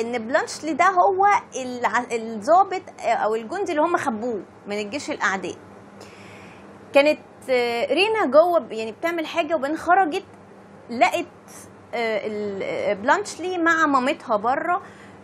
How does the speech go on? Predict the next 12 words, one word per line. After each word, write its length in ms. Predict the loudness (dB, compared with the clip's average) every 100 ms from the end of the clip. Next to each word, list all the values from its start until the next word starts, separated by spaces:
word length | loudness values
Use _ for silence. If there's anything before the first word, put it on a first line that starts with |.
| -4
فهي 200 | 0 2 2 2
من 80 | 2
فرحتها، 800 | 2 0 0 -2 -2 0 2
خلي 260 | 2 0 -2
بالكوا 280 | -4 -4 -2
بقى، 180 | -2 -2
من 140 | -6 -10
كتر 320 | -8 -6 -2
ما 100 | 0
فرحت 420 | 2 0 -2 -6
إنها 300 | -4 -4 -4
شافته، 520 | -4 -6 -4 -6 -6